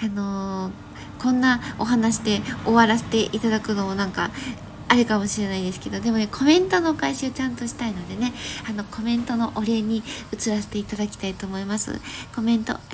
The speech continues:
りがとうございます。えーと、まずは、ひなわじゅう男子翔平さんから。「本日はお会いできて嬉しかったです。クラファンのご支援、応援ありがとうございます。引き続きよろしくお願いします」ということで、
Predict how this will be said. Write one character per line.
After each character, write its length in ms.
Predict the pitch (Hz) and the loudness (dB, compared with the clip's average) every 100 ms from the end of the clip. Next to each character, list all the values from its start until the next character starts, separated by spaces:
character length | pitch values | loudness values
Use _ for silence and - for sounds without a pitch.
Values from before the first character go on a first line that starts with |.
| 277 | -4
り 100 | 302 | -4
が 100 | 320 | -6
と 240 | - 294 | -2 0
う 40 | 285 | 2
ご 100 | 277 | 0
ざ 200 | 285 285 | 0 0
い 120 | 285 | 2
ま 180 | 285 294 | 2 0
す。 160 | - | 0
え 1200 | 294 294 294 294 294 - - 269 - 226 196 190 190 | 0 -2 -2 -4 -4 -6 -8 -8 -4 -2 0 -2 -6
ー 20 | |
と、 160 | - 202 | -6 -6
ま 160 | 196 | -4
ず 140 | 190 190 | -4 -2
は、 160 | 208 233 - - | -2 -2 -8 -4
ひ 100 | 226 | 4
な 240 | 285 330 | 4 6
わ 80 | 320 | 4
じ 140 | 302 | 4
ゅ 60 | 294 | 4
う 40 | |
男 260 | 277 254 214 | 4 0 0
子 140 | - | -4
翔 200 | - 202 | -4 -2
平 160 | 196 190 | -2 -4
さ 180 | 185 190 | -6 -6
ん 40 | |
か 160 | 185 196 | -6 -6
ら。 100 | - - - - - - | -6 -10 -14 -12 -10 -2
「本 160 | 233 214 | 0 0
日 240 | 202 - | -2 2
は 180 | 269 - - | 2 2 0
お 80 | |
会 180 | 247 294 | 4 4
い 20 | 311 | 4
で 100 | 320 | 0
き 80 | - | 0
て 200 | 302 - | -4 -2
嬉 260 | - 359 359 | 2 2 2
し 100 | - | 0
か 140 | 330 | -2
っ 40 | 320 | -4
た 220 | - 302 | 0 2
で 140 | 339 | 2
す。 80 | 339 - - - | 0 -8 -14 -6
ク 80 | |
ラ 160 | 226 226 | -2 -2
フ 80 | 220 | -2
ァ 80 | 214 | -2
ン 80 | |
の 80 | 208 | -2
ご 140 | 202 208 | -4 -4
支 160 | - | -4
援、 100 | 202 202 - - - - | -6 -8 -12 -14 -14 -8
応 200 | 208 202 | -2 0
援 160 | 220 311 - | 2 2 0
あ 80 | |
り 120 | 247 294 | 0 2
が 140 | 311 | 2
と 140 | 302 | 2
う 20 | 277 | 0
ご 80 | |
ざ 140 | 277 277 | 2 2
い 60 | |
ま 120 | 277 330 | 2 2
す。 60 | - - - | -2 -14 -6
引 100 | 262 | -4
き 100 | 254 | -2
続 260 | 254 240 240 | -2 -2 -2
き 160 | - | -2
よ 80 | 226 | 2
ろ 80 | 262 | 2
し 140 | - | 2
く 160 | - 277 | 0 0
お 80 | 277 | 4
願 220 | 294 294 | 4 4
い 60 | 294 | 4
し 120 | 294 | 2
ま 100 | 330 | 2
す」 60 | |
と 140 | 320 226 | 0 -4
い 40 | |
う 40 | 214 | -4
こ 120 | 202 | -6
と 80 | 196 | -4
で、 180 | 214 | -4